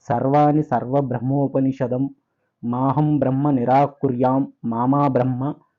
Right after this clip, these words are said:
నిరాకరోత్ అనిరాకరణ మస్త్వ నిరాకరణం మేంస్తు తదాత్మాని నిరతే య ఉపనిషత్సు ధర్మహతే మయిసస్తుతే మయిసస్తు. ఓం శాంతి శాంతి శాంతిః.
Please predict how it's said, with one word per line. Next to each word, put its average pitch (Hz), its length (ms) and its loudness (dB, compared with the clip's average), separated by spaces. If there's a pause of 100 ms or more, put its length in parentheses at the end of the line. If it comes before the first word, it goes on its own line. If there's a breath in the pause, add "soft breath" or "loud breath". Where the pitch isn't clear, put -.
(120)
నిరాకరోత్ 139 760 2 (380)
అనిరాకరణ 135 800 2
మస్త్వ 131 500 0
నిరాకరణం 135 800 2
మేంస్తు 143 600 -2 (100)
తదాత్మాని 139 840 0 (280)
నిరతే 127 400 -2
య 147 420 0 (100)
ఉపనిషత్సు 139 800 -4
ధర్మహతే 135 720 -2 (360 soft breath)
మయిసస్తుతే 135 920 -2 (180)
మయిసస్తు. 131 680 -4 (340)
ఓం 143 340 0
శాంతి 135 640 -2
శాంతి 135 640 -2
శాంతిః. 120 760 -2